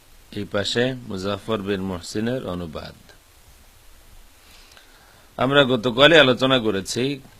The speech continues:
যে এই কিতাবের মধ্যে মূলত এই, আহ, চতুর্দশ চ্যাপ্টারে ইমাম উলামায়ে কেরামের আহকাম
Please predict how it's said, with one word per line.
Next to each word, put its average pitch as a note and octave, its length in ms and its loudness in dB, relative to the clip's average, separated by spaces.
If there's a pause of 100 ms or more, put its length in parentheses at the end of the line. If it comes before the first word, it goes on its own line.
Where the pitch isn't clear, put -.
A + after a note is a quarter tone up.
(140)
যে G2 180 -6
এই C3 180 0
কিতাবের B2+ 540 4
মধ্যে G2+ 760 -6
মূলত G2+ 880 -4 (840)
এই, F#2 440 -6 (200)
আহ, - 60 -16 (720)
চতুর্দশ A#2 640 -4
চ্যাপ্টারে F#2+ 680 -6 (1300)
ইমাম A2 460 -2
উলামায়ে A2+ 500 0
কেরামের G#2+ 380 -2
আহকাম G#2+ 760 -6